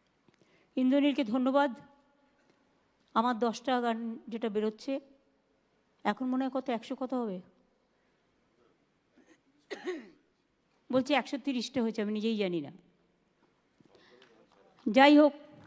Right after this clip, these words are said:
সরকারি গান ছাড়া, সরকারের, আহ, প্রত্যেকটা প্রকল্পতেই আমার করা আছে।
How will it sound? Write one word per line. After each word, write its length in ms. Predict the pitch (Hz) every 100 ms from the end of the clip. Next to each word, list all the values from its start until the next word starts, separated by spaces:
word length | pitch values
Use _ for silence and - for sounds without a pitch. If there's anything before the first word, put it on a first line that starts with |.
| - -
সরকারি 400 | - 262 277 381
গান 200 | 320 302
ছাড়া, 220 | 240 220 180
সরকারের, 440 | 226 220 277 294 - - - - -
আহ, 260 | 262 269 247 208
প্রত্যেকটা 440 | 262 - 285 294
প্রকল্পতেই 760 | - 269 277 254 254 247 214 180 _ _ - 247 208 - _ _ _ _ _ -
আমার 200 | 240 247
করা 320 | 247 233 202
আছে। 260 | 185 -